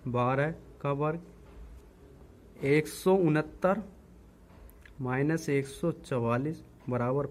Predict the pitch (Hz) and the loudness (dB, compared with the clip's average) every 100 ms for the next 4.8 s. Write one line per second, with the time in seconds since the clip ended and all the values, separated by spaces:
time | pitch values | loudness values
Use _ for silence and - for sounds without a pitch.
0 | - 120 120 - 180 180 - - - - | -4 -6 -6 -8 -8 -8 -16 -20 -20 -20
1 | - - - - - - - - 139 143 | -20 -20 -20 -20 -14 -14 -10 0 2 2
2 | 160 156 156 151 160 156 151 156 156 160 | 2 4 6 6 4 0 -2 2 0 2
3 | 190 143 196 233 - - - - - 131 | 2 4 2 2 -6 -16 -20 -18 -4 -4
4 | 123 - 147 127 131 127 151 | -4 -6 -6 -2 0 4 4